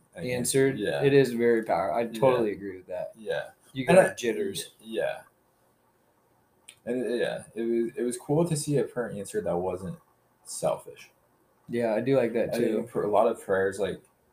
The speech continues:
Speaker 1: I think this is, like, more reflection. Maybe this comes with, like, I think this came with a little bit of my meditation I've been doing. Is, like, a
Speaker 2: How's
Speaker 1: lot
Speaker 2: that
Speaker 1: of,
Speaker 2: been
Speaker 1: a lot
Speaker 2: going?
Speaker 1: of my talking to God has been selfish.
Speaker 2: Yeah.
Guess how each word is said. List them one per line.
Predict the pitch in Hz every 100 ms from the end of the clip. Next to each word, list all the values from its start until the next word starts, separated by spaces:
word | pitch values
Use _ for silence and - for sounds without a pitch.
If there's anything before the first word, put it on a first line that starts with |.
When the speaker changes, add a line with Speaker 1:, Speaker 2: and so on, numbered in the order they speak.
| _ -
Speaker 1:
I | 113
think | 143 143 - _ _ _ _
this | 139 165
is, | 175
like, | 131 113
more | 110 101
reflection. | - 101 - 110 - _ _ -
Maybe | 170
this | 147
comes | - 107
with, | 98
like, | 92 90 113
I |
think | 147 143
this | -
came | 113
with | 104
a | 95
little | 95
bit | 90
of | 85
my | 82 90
meditation | 90 85 90 98 95 _ _ _ _ _ _ -
I've | 104
been |
doing. | 107 101
Is, | 101
like, | 104 98
a |
Speaker 2:
How's | 120
Speaker 1:
lot | 135
Speaker 2:
that | 127
Speaker 1:
of, | 117
Speaker 2:
been | 117
Speaker 1:
a |
lot | 117
Speaker 2:
going? | 143 135
Speaker 1:
of | 113
my | -
talking | 104 98 - 104
to | 95
God | 87 69
has | 85 87
been | 90
selfish. | 87 - 62 - - 85 _ _ _
Speaker 2:
Yeah. | -